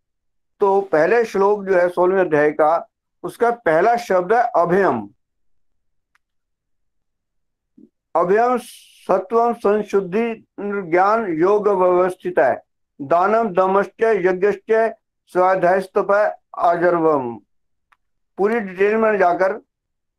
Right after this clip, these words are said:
पहले वो कहते हैं भगवान श्री कृष्ण, भय का सर्वदा अभाव,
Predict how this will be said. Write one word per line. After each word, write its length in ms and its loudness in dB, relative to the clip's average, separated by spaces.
पहले 240 2
वो 160 2
कहते 400 0
हैं 140 0
भगवान 280 2
श्री 140 -2
कृष्ण, 360 -6
भय 360 0
का 320 0
सर्वदा 720 0
अभाव, 680 0